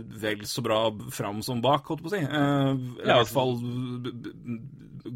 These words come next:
Speaker 1: godt over B-nivå på begge deler.
Speaker 2: Og personlig så synes jeg det er litt artig å se de som er litt bak, for ikke sant, sånn som,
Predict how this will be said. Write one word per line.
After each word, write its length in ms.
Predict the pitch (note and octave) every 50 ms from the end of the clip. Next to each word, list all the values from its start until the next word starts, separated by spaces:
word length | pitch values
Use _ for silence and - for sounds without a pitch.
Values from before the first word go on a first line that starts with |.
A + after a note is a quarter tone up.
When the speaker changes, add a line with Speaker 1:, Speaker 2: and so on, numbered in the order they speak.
| -
Speaker 1:
godt 240 | C#3 B2+ - - - -
over 240 | A2+ A2+ A2+ A#2
B-nivå 460 | A2 A2 A2 G2 G2 G#2+ A2+ A2+ B2 B2+ A#2
på 100 | - C3+
begge 320 | B2 B2 A#2 G2+ G#2 G2+ G#2+
deler. 300 | A2+ A#2+ D3 F#3 D#3 - - _ - - _ - - - - - - -
Speaker 2:
Og 80 | C#3
personlig 300 | D3+ C#3+ C3+ B2+ B2+ E3+ F#3
så 80 | A#3
synes 160 | F#3+ D#3 C#3
jeg 140 | - C3+ B2
det 60 | A#2+ A#2+
er 0 |
litt 60 | A#2+ A2
artig 160 | G#2+ - B2
å 80 | A2+ -
se 140 | - C3 B2 B2+
de 60 | C3+ C#3
som 140 | C#3 D#3 D3+
er 60 | D3+ D3
litt 140 | D#3 D#3 D#3 -
bak, 240 | A3 A#3+ D#4 - -
for 160 | - F#3 D#3+ D#3 D3
ikke 100 | C#3+ B2+
sant, 160 | C#3 C#3 A#2+
sånn 120 | B2+ A#2+ A2+
som, 140 | B2+ B2+